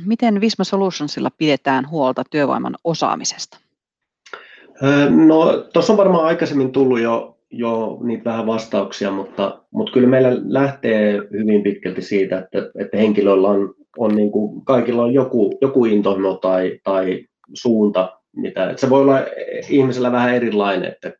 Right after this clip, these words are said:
Speaker 2: mutta sieltä yleensä kuitenkin kumpuaa, että se on joko siitä haa-, työtehtävän haasteesta tai että halutaan asiakkaita palvella paremmin tai olla niin kuin kollegoille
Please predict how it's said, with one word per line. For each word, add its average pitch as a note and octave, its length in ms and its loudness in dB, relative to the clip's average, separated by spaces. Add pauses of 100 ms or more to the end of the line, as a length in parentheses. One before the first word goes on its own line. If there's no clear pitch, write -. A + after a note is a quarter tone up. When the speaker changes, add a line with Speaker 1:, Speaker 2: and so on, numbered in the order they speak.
(420)
Speaker 2:
mutta G#2 180 -4
sieltä A2+ 280 0 (580)
yleensä C#3+ 300 4
kuitenkin C3 440 2
kumpuaa, B2+ 440 4
että G#2 120 -6
se A#2 60 -4
on A2 120 0
joko A#2 220 -2
siitä A2+ 240 -2
haa-, A#2 380 0
työtehtävän G2+ 640 -2
haasteesta G#2 720 -4
tai G2 220 -4
että - 160 -8
halutaan G#2 380 0
asiakkaita G#2+ 480 -4
palvella F#2+ 460 -4
paremmin F#2+ 460 0
tai F#2 420 0 (320)
olla G#2+ 200 2
niin G#2 160 2
kuin A2 160 -4
kollegoille G#2 840 2